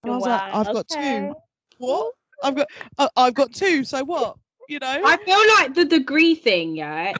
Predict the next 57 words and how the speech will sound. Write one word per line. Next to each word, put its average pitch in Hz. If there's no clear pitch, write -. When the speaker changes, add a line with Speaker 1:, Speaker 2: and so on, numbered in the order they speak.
Speaker 3:
having 320
a 339
degree, 226
I 175
feel 190
like 160
just -
sets -
you 196
up -
to 170
be 175
able 170
to 170
succeed 180
in 165
this 160
structured 269
Speaker 1:
Yeah. -
Speaker 3:
society 170
that 151
they've 156
created. 151
I 156
don't 190
know 180
how 175
to 151
put -
it. 156
Speaker 1:
No, 294
but 262
Speaker 3:
Do -
you -
Speaker 1:
in -
Speaker 3:
get 220
what 220
I 226
mean? 214
Speaker 1:
Turkey, 226
Speaker 3:
This, 233
Speaker 1:
I 247
Speaker 3:
like, 247
Speaker 1:
get 240
it. 262
Speaker 3:
formation 240
that -
they've 185
created 208
Speaker 1:
Yeah. 196
Speaker 3:
in, 175
in 185
Speaker 1:
But 170
Speaker 3:
the 170
Speaker 1:
also, 170
Speaker 3:
world. 165
Speaker 1:
yeah, 208